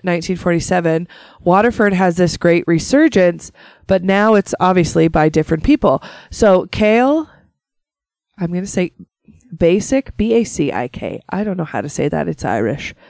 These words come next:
but it's Cale, which is also Spellcheck's brother's name. Hired fellow Czech Miroslav Havel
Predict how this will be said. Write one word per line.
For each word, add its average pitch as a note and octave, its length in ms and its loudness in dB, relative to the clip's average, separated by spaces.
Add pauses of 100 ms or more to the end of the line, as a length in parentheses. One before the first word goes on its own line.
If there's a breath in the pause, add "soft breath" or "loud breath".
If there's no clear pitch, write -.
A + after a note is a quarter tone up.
but F#3+ 120 -10
it's - 160 -10
Cale, - 480 -8 (320 loud breath)
which - 180 -2
is E3+ 140 -2
also G3+ 260 -2
Spellcheck's - 540 -6
brother's D4 320 -2
name. A#2+ 200 -12 (420 soft breath)
Hired G#3+ 380 2
fellow G3 420 0
Czech - 520 -2
Miroslav F#3 720 0
Havel E3+ 560 0